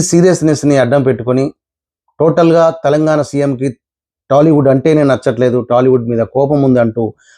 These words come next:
ఆ మాటని పదే పదే ప్రతి ఒక్కరు అంటూ తెలంగాణ సీఎంకి టాలీవుడ్కి మధ్యలో మంట పెడుతున్నారు. తెలంగాణ సీఎం అన్న మాటలకి అల్లూరి జిల్లాలో పర్యటనలో ఉన్నటువంటి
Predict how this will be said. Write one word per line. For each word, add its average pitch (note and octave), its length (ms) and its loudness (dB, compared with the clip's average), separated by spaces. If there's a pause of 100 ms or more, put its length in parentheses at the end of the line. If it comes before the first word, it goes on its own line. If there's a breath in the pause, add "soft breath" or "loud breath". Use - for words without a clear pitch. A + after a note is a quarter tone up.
(100)
ఆ A#2 100 -2
మాటని B2+ 380 0
పదే A#2+ 240 2
పదే A#2+ 240 0
ప్రతి A2+ 260 -4
ఒక్కరు A2+ 300 -2
అంటూ A2 280 -6 (380)
తెలంగాణ C3 400 2 (340)
సీఎంకి D3+ 640 0 (280)
టాలీవుడ్కి B2 500 -2
మధ్యలో A2+ 420 -2 (560)
మంట B2 180 0
పెడుతున్నారు. G#2+ 540 -2 (840)
తెలంగాణ F3 400 2
సీఎం D3+ 300 0
అన్న C#3 120 2
మాటలకి B2+ 540 0 (300)
అల్లూరి E3+ 460 2 (400)
జిల్లాలో C3+ 440 0
పర్యటనలో B2+ 480 0
ఉన్నటువంటి G#2+ 420 -2